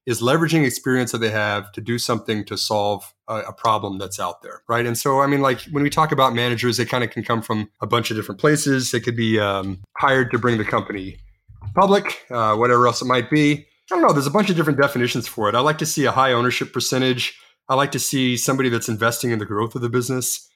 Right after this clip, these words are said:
I like to see them willing to stick their neck out and do something that is being called crazy or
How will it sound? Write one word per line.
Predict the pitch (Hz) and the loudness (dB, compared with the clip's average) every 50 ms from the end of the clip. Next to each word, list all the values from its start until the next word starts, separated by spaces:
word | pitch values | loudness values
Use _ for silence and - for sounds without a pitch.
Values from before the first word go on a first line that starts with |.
| _ - | _ -8
I | 120 | -2
like | 117 123 120 - | -2 -2 -2 -2
to | - | -4
see | 110 - - 139 131 127 123 120 113 | -4 -4 -2 -2 -2 0 0 -2 -2
them | 107 113 110 110 107 | -2 -2 -2 -2 0
willing | 117 120 131 127 120 | 0 0 0 0 -2
to | - - | -2 -6
stick | - - - 120 - | -6 -6 -6 -6 -4
their | - 107 101 | -4 -4 -2
neck | 107 123 123 - 147 | -2 -4 -2 0 0
out | 135 135 135 135 135 135 | 2 4 2 2 0 -2
and | 117 104 | -6 -6
do | 95 117 123 | -4 -4 -4
something | 120 - 143 127 120 - 127 120 113 | -2 0 -2 -2 -2 0 -2 -2 0
that | 110 104 101 | -2 -2 -4
is | 98 92 95 | -4 -6 -6
being | 117 120 117 110 101 | -6 -4 -4 -4 -4
called | - - 117 120 120 110 107 104 - _ _ - | -4 -2 0 0 0 0 -2 -6 -14 _ _ -16
crazy | - - 120 123 135 135 151 170 170 170 156 156 _ _ _ _ _ _ _ _ - | -8 -4 -2 -2 -2 -2 -2 -4 -4 -4 -8 -10 _ _ _ _ _ _ _ _ -6
or | 117 110 107 104 104 101 101 101 | -4 0 0 0 0 0 -2 -6